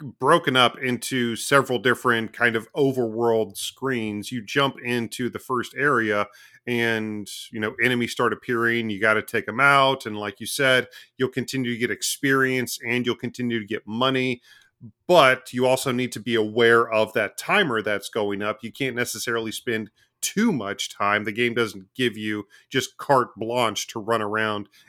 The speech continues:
and pick up as many items and power-ups and everything as you want. The game will continue to get progressively more difficult. But the way that you progress in this game, I think, is really interesting because there, somewhere on the map,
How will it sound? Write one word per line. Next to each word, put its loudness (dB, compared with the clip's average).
and 2
pick 2
up 0
as -6
many 0
items 0
and -10
power-ups -2
and -6
everything -8
as -6
you -12
want. -6
The -10
game -8
will -8
continue -12
to -6
get -2
progressively -4
more -6
difficult. -2
But 2
the 4
way 4
that -4
you -4
progress 0
in -4
this -8
game, -2
I 0
think, -4
is -4
really -2
interesting -6
because -4
there, 6
somewhere 2
on 4
the 2
map, 2